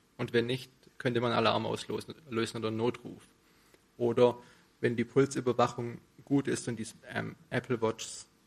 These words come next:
können das scheinbar, und ich will hier keine Werbeveranstaltung draus machen, aber das wäre für mich ein Prakt-, eine praktische Anwendung, die erkennen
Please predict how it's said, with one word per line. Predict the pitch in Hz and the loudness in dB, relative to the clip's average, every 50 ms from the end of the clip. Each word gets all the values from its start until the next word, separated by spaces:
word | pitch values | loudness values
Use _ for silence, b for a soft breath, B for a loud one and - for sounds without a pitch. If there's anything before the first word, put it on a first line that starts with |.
| _ - | _ -2
können | - - 123 131 135 131 | 4 6 6 6 6 4
das | 123 120 | 2 2
scheinbar, | - - - 123 120 120 117 117 113 113 | 2 4 4 2 2 2 4 2 2 2
und | 110 104 | 0 -4
ich | 110 - - | -6 -6 -6
will | 117 | -4
hier | 120 113 | -4 -2
keine | - - 113 113 110 | 0 0 2 4 6
Werbeveranstaltung | 127 147 127 131 131 - - - - 120 120 - - 120 117 120 120 | 6 6 6 6 2 0 -2 -6 -6 -4 -4 -2 0 0 0 0 0
draus | 113 - - 117 117 - | -4 -2 -2 -2 -2 -2
machen, | 123 113 113 - 123 | -4 -6 -4 -2 -2
aber | 113 104 113 | -2 -2 -2
das | - - - | -4 0 4
wäre | - 120 - | 4 4 4
für | - 117 | 2 -4
mich | 113 107 | -4 -4
ein | 113 107 | -4 -2
Prakt-, | - 120 113 - - | -2 -2 -2 -2 -4
eine | 113 117 113 | -10 -10 -6
praktische | - - 120 - - - - - - - | 0 0 0 0 0 -4 -4 -4 -2 -2
Anwendung, | 131 135 135 135 131 127 120 120 120 120 120 B B B B B B B B B B - | -2 0 2 2 2 2 0 -2 -2 -4 -6 B B B B B B B B B B 4
die | 127 127 | 8 8
erkennen | 120 117 - - 123 120 120 120 117 | 8 8 8 4 2 2 0 -2 -8